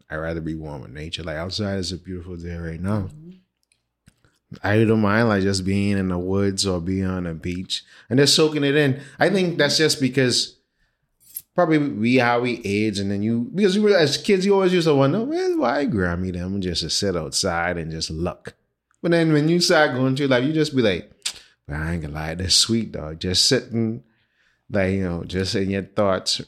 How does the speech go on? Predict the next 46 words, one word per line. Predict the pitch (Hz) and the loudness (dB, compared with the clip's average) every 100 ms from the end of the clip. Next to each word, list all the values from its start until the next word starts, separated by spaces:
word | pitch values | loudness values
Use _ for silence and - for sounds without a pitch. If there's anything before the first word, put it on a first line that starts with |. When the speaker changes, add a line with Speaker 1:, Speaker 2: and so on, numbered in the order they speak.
| - | -8
Speaker 1:
relaxing, | 92 87 82 90 - 98 | -4 -2 -2 -4 -4 -6
chilling | 95 101 98 92 | -2 -2 -2 -4
out." | 95 - _ _ _ _ _ _ _ _ _ | -8 -10 _ _ _ _ _ _ _ _ _
Speaker 2:
Mm-hmm. | 165 175 175 147 143 | -12 -10 -10 -14 -8
Speaker 1:
That's | 143 87 | -4 -4
crazy. | - 95 87 - _ | -2 -2 -4 -10 _
So | - 165 | 2 2
what, | 143 139 - - _ _ _ _ - | 4 2 -2 -10 _ _ _ _ -2
so | 170 | 0
which | 160 170 180 | 2 2 2
year | 175 | 2
you | 175 | 4
graduated | 139 139 151 | 2 2 0
from | 127 104 | 0 -2
Saint | 92 | -2
Anne's? | 71 67 | -4 -12
Speaker 2:
Two | - | -16
thousand | 175 156 147 143 | -16 -14 -16 -18
eleven. | 135 135 135 135 135 _ _ - | -18 -16 -16 -18 -20 _ _ -2
Speaker 1:
Okay, | 107 107 | 2 2
you | 110 113 | 2 2
graduated | 104 98 98 101 | 0 0 -2 -4
the | 87 | -6
year | 76 78 | -8 -4
after | 107 110 87 - | -2 0 -2 -10
me. | - - _ - | -20 -20 _ -2
'Cause | 135 | 2
I | 180 | 4
Speaker 2:
Mm-hmm. | 185 | 2
Speaker 1:
remember | 170 156 180 | 2 0 0
seeing, | 180 160 151 151 | 0 2 2 4
I | 147 | 2
used | 233 247 - | 4 2 2
to, | 151 - - _ _ - | 0 0 -10 _ _ -2
you | 214 | 4
know, | 196 180 185 | 4 4 -2
we, | 175 208 196 | -2 -2 0
we | 190 | 2
all | 175 156 151 151 | 4 4 2 2
grew | 127 | 0
up | 127 | 4
in | |
this | 131 120 | 2 4
era | 117 120 117 | 4 4 2
to | 120 | 0
where | 107 107 107 110 107 110 | 2 4 4 2 2 -2